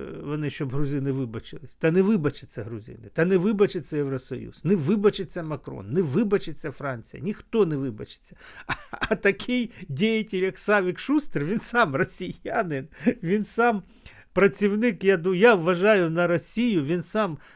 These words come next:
негідник, Савік Шустер, але він предсказав. Не те, що предсказав, сказав, що колегія, да, ілі консіліум лікарів, лікарів в Росії був і сказали, що Путін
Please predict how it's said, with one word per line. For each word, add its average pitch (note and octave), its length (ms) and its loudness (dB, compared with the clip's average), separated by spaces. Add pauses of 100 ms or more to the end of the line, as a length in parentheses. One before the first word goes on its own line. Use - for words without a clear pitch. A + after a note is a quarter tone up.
(100)
негідник, E3 960 4
Савік D#3+ 400 0
Шустер, D3 440 -4
але F#3 240 2
він G#3 280 -2
предсказав. A3+ 840 -2 (1200)
Не D3 120 -2
те, C4 160 2
що C4 160 -2
предсказав, F#3+ 440 -2
сказав, G#3 220 2
що G#3 160 -4
колегія, A#3 960 2
да, G#3+ 220 -2
ілі F#3 200 -2
консіліум A#3+ 760 0
лікарів, A3 640 0
лікарів G#3 600 2
в E3+ 40 -6
Росії G3+ 420 0
був G#3+ 320 0
і F#3 60 -2
сказали, G#3 460 -2
що - 200 -4
Путін C4+ 500 -2